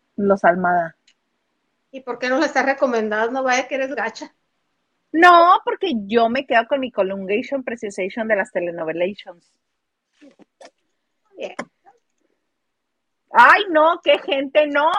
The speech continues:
Speaker 1: me niego, me rehúso a leer esos
Speaker 2: A
Speaker 1: mensajes.
Speaker 2: ver,
Speaker 1: Si tú
Speaker 2: me
Speaker 1: quieres
Speaker 2: toca a
Speaker 1: leerlos
Speaker 2: mí.
Speaker 1: tú, Liliana.
Speaker 2: Edgar Espinosa dice, "Andan desbordados de testosterona, esos dos".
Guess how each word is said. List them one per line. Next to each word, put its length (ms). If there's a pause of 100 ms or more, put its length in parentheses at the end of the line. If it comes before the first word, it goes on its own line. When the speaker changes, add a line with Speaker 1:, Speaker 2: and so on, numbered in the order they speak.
(240)
Speaker 1:
me 180
niego, 400 (220)
me 120
rehúso 640
a 120
leer 180
esos 200
Speaker 2:
A 60
Speaker 1:
mensajes. 440
Speaker 2:
ver, 100
Speaker 1:
Si 80
tú 100
Speaker 2:
me 80
Speaker 1:
quieres 160
Speaker 2:
toca 140
a 80
Speaker 1:
leerlos 140
Speaker 2:
mí. 120
Speaker 1:
tú, 120
Liliana. 520 (440)
Speaker 2:
Edgar 400
Espinosa 560
dice, 400 (160)
"Andan 420
desbordados 720
de 100
testosterona, 2250
esos 360
dos". 320